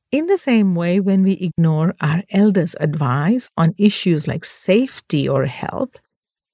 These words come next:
it affects us and the others around us. What do you think? Do you agree? Well, we'd like to hear from you.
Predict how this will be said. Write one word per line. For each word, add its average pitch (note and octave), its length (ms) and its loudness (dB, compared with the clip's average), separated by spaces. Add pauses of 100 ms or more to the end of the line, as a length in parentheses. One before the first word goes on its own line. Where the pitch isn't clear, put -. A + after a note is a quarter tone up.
(220)
it E3+ 160 -2
affects - 560 -4
us A#3 480 -2 (680)
and D#4 500 -2 (440)
the F3+ 140 0
others D3 360 -2
around - 320 -6
us. - 280 -8 (1160)
What C4+ 120 -4
do B3+ 80 0
you B3 100 6
think? - 380 -4 (1000)
Do E3+ 80 0
you D3+ 200 2
agree? G#3+ 440 2 (840)
Well, - 400 2 (520)
we'd C4+ 380 0
like F#3 260 0
to F#3+ 100 0
hear D3+ 220 0
from - 280 -4
you. F3 240 -4